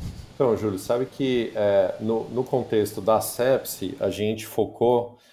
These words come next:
nesses últimos tempos no, no manejo intra-hospitalar, principalmente dos pacientes críticos, né? Então, eu tenho um, um aluno de mestrado aí que deve,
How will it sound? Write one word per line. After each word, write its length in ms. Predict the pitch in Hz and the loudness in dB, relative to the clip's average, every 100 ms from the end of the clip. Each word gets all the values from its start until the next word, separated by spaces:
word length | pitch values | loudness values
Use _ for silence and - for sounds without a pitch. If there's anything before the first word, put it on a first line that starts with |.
| _ _ _ | _ _ _
nesses 380 | 104 98 107 98 | -2 -2 -4 -4
últimos 400 | 104 107 101 - | -6 -6 -8 -2
tempos 500 | 117 120 113 101 95 | -2 -2 -2 -4 -2
no, 380 | 104 104 101 | 2 4 2
no 80 | 104 | 2
manejo 480 | 107 110 110 120 120 | 4 4 4 2 2
intra-hospitalar, 920 | 131 135 127 - 135 120 95 85 85 | 0 0 -4 0 4 4 4 0 -6
principalmente 440 | _ 107 117 110 107 | _ -4 -2 -4 -4
dos 140 | 117 | -6
pacientes 440 | - 110 113 113 - | -2 -2 -2 -8 -6
críticos, 540 | 104 92 - - 85 | -2 -2 -4 -12 -6
né? 240 | 90 95 95 _ _ _ _ _ | -2 -2 -4 _ _ _ _ _
Então, 680 | 95 - 101 101 107 107 104 - | -12 4 6 8 6 6 2 4
eu 180 | 110 107 | 4 4
tenho 320 | 107 104 101 | 2 0 0
um, 340 | 101 98 98 | -2 -4 0
um 60 | 98 | 2
aluno 200 | 98 101 | 4 2
de 80 | 95 | 0
mestrado 580 | 95 - 101 98 92 | -4 -2 4 6 6
aí 100 | 101 | 2
que 100 | 107 | 0
deve, 320 | 101 107 104 | 2 2 2